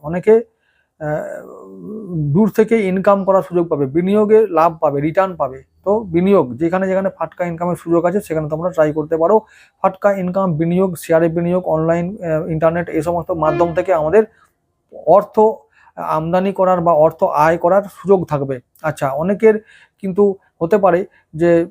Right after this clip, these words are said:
উম, মানে মামলা মকদ্দমা, হসপিটাল খরচ বাড়বে, মামলা মকদ্দমার চান্স থাকবে, তো এরকমও ঝামেলা তাদেরকে দেখতে হতে পারে,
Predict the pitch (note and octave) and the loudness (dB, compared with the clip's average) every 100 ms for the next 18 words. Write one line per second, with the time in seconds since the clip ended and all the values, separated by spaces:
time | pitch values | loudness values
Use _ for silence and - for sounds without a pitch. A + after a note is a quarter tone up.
0 | _ _ - D3+ D3 C#3+ C#3+ C#3+ C#3+ C#3+ | _ _ -14 -8 -4 -4 -4 -4 -4 -6
1 | D#3+ D3 _ D3 C#3+ C#3 C3+ _ _ _ | -8 -12 _ -6 -4 -4 -6 _ _ _
2 | _ _ _ _ - _ D3+ D#3+ F3 G3 | _ _ _ _ -20 _ 0 2 4 4
3 | G3 F#3+ F#3+ F#3 G3 G3 G3 A3 - _ | 4 2 -2 -2 -2 0 -2 -6 -12 _
4 | _ _ _ _ - F3 - F3+ G3 F3+ | _ _ _ _ -6 -6 -4 2 4 4
5 | E3+ F3 F3+ - - - D#3 D#3 D#3+ E3+ | 2 4 2 -2 -20 -2 2 2 2 0
6 | F3 _ _ - E3 E3 F3 E3 E3 D#3+ | -2 _ _ -8 -2 2 2 2 0 0
7 | E3 D#3+ D#3+ D#3+ D3 D3 D3 E3 E3 E3 | 0 0 -2 -4 0 -2 4 4 4 0
8 | _ _ _ _ _ _ D3+ D3 C#3+ C#3+ | _ _ _ _ _ _ -2 0 0 -2
9 | - D#3+ E3 F3 F3+ A3+ B3+ _ _ - | 2 4 4 2 -2 -2 -8 _ _ -16
10 | C3+ C#3 D3 D#3 G3 D3 D3 D3+ D3+ D#3 | -10 -4 -2 0 0 0 0 2 2 2
11 | D3+ D#3 C3+ C#3+ C#3+ D3+ C#3+ | 0 -2 -2 -2 2 2 2